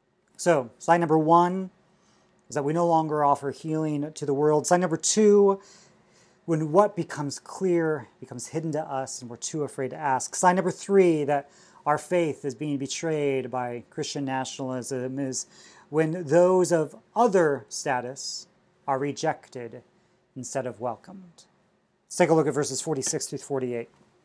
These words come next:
So Jesus just got done saying, "The Son of Man, Jesus, is going to be betrayed into the hands of men." They don't understand. They're too afraid to ask questions. So instead,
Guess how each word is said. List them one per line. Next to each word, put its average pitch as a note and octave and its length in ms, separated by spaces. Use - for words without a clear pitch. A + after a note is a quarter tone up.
So F3+ 120
Jesus G3 460
just B3+ 240
got A#3 180
done F#3+ 180
saying, E3 420
"The D#3 100
Son G3 180
of A3+ 80
Man, D3+ 340
Jesus, E3 380
is D3+ 80
going E3 160
to C#3+ 60
be D#3 80
betrayed F#3+ 300
into G3 120
the F3 100
hands D#3 220
of C#3 100
men." C#3+ 320
They F#3 320
don't A3+ 240
understand. F3+ 640
They're F3 80
too C4+ 240
afraid A#3 280
to G#3+ 60
ask F#3 280
questions. G#3 420
So A#3+ 160
instead, C#4 640